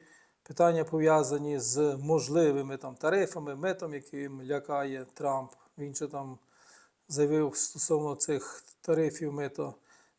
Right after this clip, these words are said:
на товари з Мексики, Канади, там трохи вже і Китаю, там інші зараз щось там з Південної Африки, у них якісь там починається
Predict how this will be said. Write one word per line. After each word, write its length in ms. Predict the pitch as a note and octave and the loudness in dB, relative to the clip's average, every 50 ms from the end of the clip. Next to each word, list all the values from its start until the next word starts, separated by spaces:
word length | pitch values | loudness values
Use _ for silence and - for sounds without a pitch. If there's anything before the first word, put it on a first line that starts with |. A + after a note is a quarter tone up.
| _ - | _ -8
на 400 | D3+ D3 D3 C#3+ C#3+ C#3+ C#3 C3+ | -4 -2 2 2 4 4 4 2
товари 560 | - - D#3 D3 D#3 D3+ D3+ D3 C#3+ C3+ B2 | 2 2 4 6 6 6 6 6 4 2 2
з 460 | A2+ A#2+ A#2+ C#3+ C#3+ C#3 C3 B2+ A#2+ - - - _ _ _ _ _ _ _ _ - | 0 0 0 0 0 0 0 -2 -4 -8 -14 -20 _ _ _ _ _ _ _ _ 0
Мексики, 560 | F3 G3 G3 F#3+ - - F3 E3 - D#3+ C3+ | 2 2 2 4 4 2 2 0 0 -4 -4
Канади, 580 | - - - F#3+ G3 G3+ F#3+ F3+ F3 D#3 C#3+ C3+ | -4 -2 0 0 2 4 4 4 2 2 -2 -6
там 180 | C3+ D3 C3+ | -6 -8 -10
трохи 400 | C3 - D#3 C#3+ B2 - - C3+ | -4 -4 -2 -2 -4 -4 -8 -8
вже 260 | C3 C3 C#3 C3 B2+ C3 | -8 -8 -10 -10 -10 -12
і 160 | - D#3 D#3 | -12 -12 -2
Китаю, 640 | - G3 F#3+ F#3+ A3 G#3 F#3+ F#3 E3+ D#3 D#3 D3 C#3 | 0 0 4 6 6 8 8 6 4 2 0 -2 -4
там 160 | C#3+ C3+ C#3 F3 | -6 -6 -4 -2
інші 280 | G#3 G3+ - - F3+ | -2 -2 -2 -4 -4
зараз 240 | D3+ D#3 C#3+ C#3+ - | -2 -2 -2 -2 -4
щось 160 | - D#3 D3 | -6 -8 -10
там 120 | - D3+ C#3 | -10 -10 -12
з 60 | - | -10
Південної 460 | - F3 D#3 D#3+ D3+ D3 D3+ G3+ A#3+ | -8 -8 -6 -6 -6 -6 -2 0 0
Африки, 260 | - - F#3+ F3 F3 - | 0 0 -2 -4 -4 -8
у 60 | - | -10
них 180 | E3+ E3 E3 E3+ | -10 -10 -10 -10
якісь 300 | D3+ - - D3 - - | -12 -10 -8 -6 -6 -6
там 180 | - D3 D3 - _ _ - - - - - _ _ _ | -6 -10 -14 -14 _ _ -20 -20 -20 -20 -20 _ _ _
починається 920 | - E3 - - E3 E3 D#3+ D#3+ D#3 D3+ C#3+ - - D3+ C#3+ C#3+ C#3+ C#3+ | -2 -2 -2 0 0 0 0 2 0 2 0 2 0 2 0 0 -2 -6